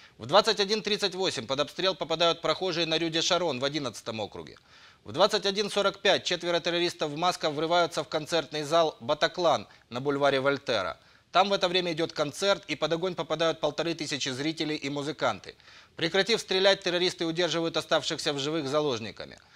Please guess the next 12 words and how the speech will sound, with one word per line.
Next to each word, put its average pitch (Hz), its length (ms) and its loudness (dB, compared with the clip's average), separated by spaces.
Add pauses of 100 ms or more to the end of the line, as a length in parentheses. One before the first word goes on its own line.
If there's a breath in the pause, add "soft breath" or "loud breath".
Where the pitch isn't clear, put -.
(280 loud breath)
В 101 80 -10
двадцать 208 340 4
один 208 240 0
сорок 196 320 0
девять 151 340 2
группа 165 280 -4
террористов 165 640 -2
обстреливает 160 680 0
пиццерию 156 540 -2
у 143 60 -8
площади 147 420 -4
Республики. 123 640 -8